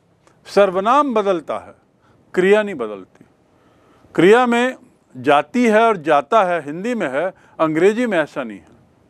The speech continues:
अंग्रेजी में सर्वनाम बदलता है, लड़कियों के लिए she और लड़कों के लिए he।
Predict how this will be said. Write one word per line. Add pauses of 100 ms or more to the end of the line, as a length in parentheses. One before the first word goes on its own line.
(1080)
अंग्रेजी
में
सर्वनाम
बदलता
है,
लड़कियों
के
लिए
she (380)
और
लड़कों
के
लिए
he।